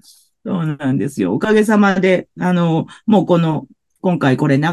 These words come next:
Speaker 2: れてるのが十二月の十九日なのでね、おかげさまで、
Speaker 1: ね。
Speaker 2: 今日、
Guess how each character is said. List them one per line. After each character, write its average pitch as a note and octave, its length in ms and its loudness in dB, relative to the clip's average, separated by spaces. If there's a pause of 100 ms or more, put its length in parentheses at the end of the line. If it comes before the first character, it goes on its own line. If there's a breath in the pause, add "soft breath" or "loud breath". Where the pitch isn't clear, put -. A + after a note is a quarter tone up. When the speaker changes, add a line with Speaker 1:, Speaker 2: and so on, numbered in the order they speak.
(100)
Speaker 2:
れ E3 100 0
て C#3 140 -2
る C3 60 2
の C3 120 2
が A#2+ 140 -4
十 E3+ 240 0
二 E3+ 140 2
月 E3+ 260 -2
の D#3+ 140 -2
十 G3+ 260 2
九 G#3 140 0
日 E3+ 260 -2
な G2 140 0
の F2+ 140 -2
で G2 120 -2
ね、 A#3+ 220 4 (320 loud breath)
お - 80 -10
か F#3+ 100 0
げ F#3 140 0
さ G3 140 0
ま G3+ 140 2
で、 F#3+ 220 2
Speaker 1:
ね。 A3 60 -18 (420)
Speaker 2:
今 F4 220 4
日、 - 80 -18